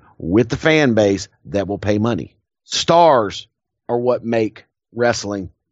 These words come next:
big and popular mainstream, not just wrestling. Think about it. The last time we had a boom period in wrestling, the Attitude Era,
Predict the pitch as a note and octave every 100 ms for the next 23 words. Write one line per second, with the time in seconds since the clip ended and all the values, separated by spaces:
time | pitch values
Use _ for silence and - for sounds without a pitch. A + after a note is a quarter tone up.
0 | _ - B2 G#2 F#2+ F2 A#2 A2 G#2+ F#2+
1 | F2+ E2 _ - G#2+ G#2 F2+ F2+ D#2+ C2+
2 | - F2+ A#2+ A2 - - E2 A2 - -
3 | - A2 G2+ D#2 C2 - _ _ _ -
4 | C#3+ A#2+ G#2+ F#2+ - G2+ A#2 C3+ - D3
5 | C3+ C3+ C3 G#2 F2+ B2 C3+ B2 C#3 B2+
6 | A2 A#2+ - B2+ A#2+ G2 G2 D2 C3 C3
7 | D3 D3 D#3 D#3